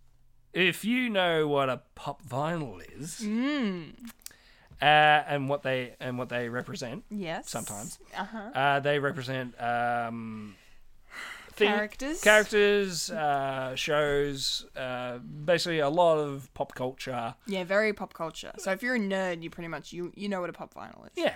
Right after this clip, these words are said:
Speaker 2: So, which is good 'cause this is a nerdy podcast.
Speaker 1: Yes.
Speaker 2: Yeah.
Speaker 1: That makes sense.
Speaker 2: It does make sense.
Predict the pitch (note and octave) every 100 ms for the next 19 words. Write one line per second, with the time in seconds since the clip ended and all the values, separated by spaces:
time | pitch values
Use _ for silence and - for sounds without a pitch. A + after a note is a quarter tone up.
0 | - - F3 F3+ G#3+ C4 C4+ D#4 C#4 A3
1 | F#3 F3+ E3+ E3+ E3 D3+ E3 G#3 G3 -
2 | - - F#4+ - - - A4+ A#4 F3 -
3 | - - - - C#4 - G#3+ C4+ C4 G3
4 | - B3 G#3+ - -